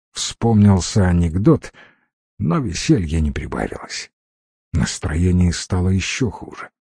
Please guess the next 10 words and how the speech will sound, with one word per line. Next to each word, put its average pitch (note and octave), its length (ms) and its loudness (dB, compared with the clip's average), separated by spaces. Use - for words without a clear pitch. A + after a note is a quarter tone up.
Как C2 260 -4
будто A#2 440 4
на A2+ 140 8
тебя A#2+ 300 4
надвигается A2+ 840 4
поезд, A2+ 720 2
ты C3+ 160 8
видишь C3+ 480 6
его, A2+ 360 6
но G#2 540 2